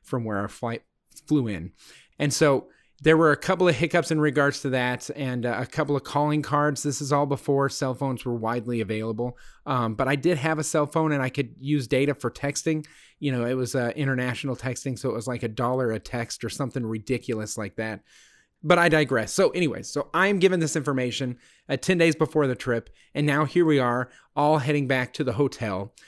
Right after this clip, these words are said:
Our flight leaves that evening at eight P M. We are leaving at eleven A M after the liturgy. Not a problem. Hop on a train. It's a thirty-minute train ride, and then we're back.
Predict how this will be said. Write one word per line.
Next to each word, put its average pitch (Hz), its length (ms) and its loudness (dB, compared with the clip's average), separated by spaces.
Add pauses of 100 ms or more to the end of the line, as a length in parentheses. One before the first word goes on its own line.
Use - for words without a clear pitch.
(280)
Our 131 120 0
flight 156 440 0
leaves 143 420 2 (240)
that 131 260 -4
evening 135 440 -2
at 107 180 -4
eight 127 300 -4
P 127 320 -6
M. 80 240 -8 (1700)
We 143 500 2 (680)
are 147 100 4
leaving 143 500 2 (100)
at 131 160 -2
eleven 135 640 0 (200)
A 175 180 0
M 143 260 -2
after 127 340 0
the 175 140 0
liturgy. 135 500 -2 (140)
Not 143 240 2
a 175 40 0
problem. 160 480 2 (200)
Hop 151 260 2
on 156 140 4
a 156 60 2
train. 147 380 0
It's 135 180 -6
a 120 60 -2
thirty-minute 156 520 0
train 135 300 -2
ride, 123 300 -2 (220)
and 135 160 -2
then 131 80 0
we're 123 140 0
back. 101 400 -4